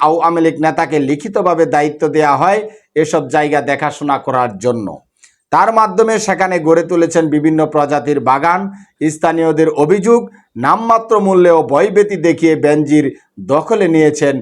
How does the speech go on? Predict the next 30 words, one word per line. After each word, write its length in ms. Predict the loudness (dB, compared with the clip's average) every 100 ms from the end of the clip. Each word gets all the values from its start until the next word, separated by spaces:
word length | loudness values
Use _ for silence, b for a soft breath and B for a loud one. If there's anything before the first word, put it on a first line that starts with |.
| B B
এই 160 | -2 -2
সমস্ত 460 | -2 -4 -4 -6 -6 -8 -8
জমি। 320 | -8 -8 -8 -14 _ _ _
সম্মানিত 460 | -2 0 2 0 -2
দর্শক 480 | 0 0 0 -4 -4
শ্রোতা, 320 | -4 0 0 -2 B B 0
পাহাড়েও 440 | 2 2 2 0
তিনি 260 | -2 -4 -4
অডেল 400 | -2 0 2 2
সম্পত্তির 600 | 0 -4 -4 -4 -4 -4 -4 -2
পাহাড় 340 | 0 0 -2
গড়ে 240 | -4 -6
তুলেছেন। 500 | -6 -6 -6 -6 -10 -12 b b b
আসলে 360 | -2 -2 0 0
তিনি 240 | 2 0 -2 -4
কিভাবে 300 | -2 0 0 0
বাংলাদেশ 460 | 0 0 0 0 -4
থেকে 200 | -4 -4
পালিয়ে 440 | 0 0 2 2
গেলেন, 280 | 2 2 0 -2 B B -2
তিনি 200 | 2 2 -2 0
কেন 160 | 2 4
এখনো 340 | 2 2 0
গ্রেপ্তার 440 | 0 -2 0 -2 -2
হচ্ছেন 360 | -2 -4 -6
না, 160 | 0 0 -2 B B -2
তিনি 180 | 0 -2 -2
কেন 200 | 0 2 4
আইনের 540 | 2 2 0 2 2
আওতায় 400 | 4 2 2 2